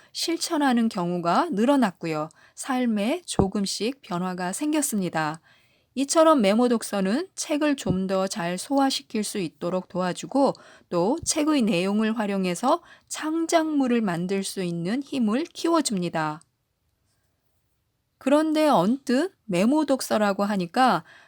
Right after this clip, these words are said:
독서를 하면서 책 옆에다가 메모를 하면서 책을 읽는 것인가 보다라는 생각이 들 텐데요. 그런 간단한 메모뿐만이 아니라 넓은 의미로는 책과 관련되어 무언가를 쓰는 행위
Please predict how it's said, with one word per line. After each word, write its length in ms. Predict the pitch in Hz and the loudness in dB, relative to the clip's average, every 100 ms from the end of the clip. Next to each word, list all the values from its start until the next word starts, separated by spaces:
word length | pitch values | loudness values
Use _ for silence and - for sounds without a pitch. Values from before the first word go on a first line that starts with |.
| - | -2
독서를 500 | 240 277 339 320 311 | 0 2 2 4 4
하면서 640 | 302 277 254 240 220 262 339 | 2 2 2 2 4 4 2
책 340 | - 339 302 | -4 -2 0
옆에다가 640 | 226 190 226 208 196 196 190 | 0 0 -2 0 2 2 2
메모를 520 | 180 190 247 269 262 | 2 2 2 2 2
하면서 640 | 226 208 196 233 247 339 - | 2 0 -2 0 0 -2 -4
책을 400 | - 330 320 277 | -6 -4 -2 0
읽는 320 | 220 202 214 | 0 0 0
것인가 460 | 202 196 196 190 180 | -2 -2 -2 -2 -2
보다라는 1000 | 180 175 175 170 - - - 165 190 226 | -2 0 0 -2 -8 -20 -8 -4 -2 0
생각이 640 | 254 220 202 196 226 277 | 0 0 0 0 -2 -2
들 140 | 185 | -6
텐데요. 560 | - 202 175 196 269 185 - - - | -4 -2 0 2 2 0 -4 -20 -20
그런 360 | - 269 320 339 | -2 4 4 2
간단한 600 | - 180 214 247 240 240 | 0 -2 0 2 4 4
메모뿐만이 720 | 175 185 214 254 240 226 226 | 2 2 0 2 2 4 2
아니라 520 | 208 170 208 269 165 - _ _ | 2 2 4 4 2 -2 _ _
넓은 520 | 165 165 214 269 294 254 | -4 0 2 2 4 4
의미로는 580 | 208 196 180 175 233 392 _ _ _ | 4 2 0 0 -2 -4 _ _ _
책과 640 | - 339 - - 294 285 | -6 -6 -4 2 4 4
관련되어 920 | 277 165 180 202 214 196 185 214 330 302 | 2 -2 -2 0 0 0 0 2 2 -2
무언가를 800 | 190 175 226 294 311 294 269 262 | -4 2 4 4 4 2 2 2
쓰는 340 | - 233 233 | 0 0 0
행위 420 | - 233 214 294 | 0 0 2 0